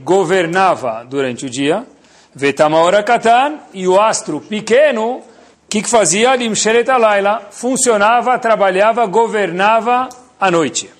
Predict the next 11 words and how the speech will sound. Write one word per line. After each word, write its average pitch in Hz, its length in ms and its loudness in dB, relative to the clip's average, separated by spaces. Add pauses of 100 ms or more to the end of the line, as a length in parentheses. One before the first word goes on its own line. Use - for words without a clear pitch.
(180)
A 147 120 -8
Gemara 202 320 2
pergunta, 226 520 -2
e 202 60 2
Urashi 180 280 0
traz 165 220 -2
isso 151 140 -6
no 151 80 -8
Chumash 143 320 -4
pra 135 140 -4
gente, 120 360 -8